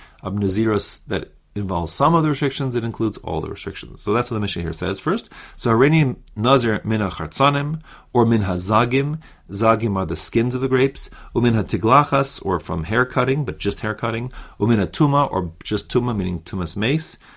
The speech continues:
In all those cases, "Harei ze Nazir," he is a Nazir in full. "V'chol dikduke Naziros alav," and all the details of Naziros are upon him. Um,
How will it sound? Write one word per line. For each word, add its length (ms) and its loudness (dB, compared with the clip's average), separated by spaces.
In 40 2
all 60 6
those 220 4
cases, 420 2
"Harei 400 4
ze 180 2
Nazir," 640 0
he 220 -6
is 120 0
a 60 2
Nazir 340 2
in 160 -4
full. 600 0
"V'chol 580 4
dikduke 880 0
Naziros 640 0
alav," 460 0
and 140 -4
all 120 0
the 120 4
details 800 0
of 140 -4
Naziros 500 0
are 60 -6
upon 300 -6
him. 80 -8
Um, 480 0